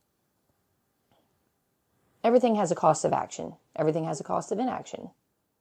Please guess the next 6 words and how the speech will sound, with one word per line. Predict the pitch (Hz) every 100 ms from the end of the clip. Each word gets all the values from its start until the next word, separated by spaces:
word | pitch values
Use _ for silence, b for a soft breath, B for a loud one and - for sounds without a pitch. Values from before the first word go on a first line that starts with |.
| _ _ _ _ _ _ _ _ _ _ _ _ _ _ _ _ _ _ _ _ _ _ _ _ _ _ _ _ _ _ _ _ _ _ _ _ _ _ _ _ _ -
At | 185
the | 208
end | 254
of | 240
the | 160
day, | 208 226 143 151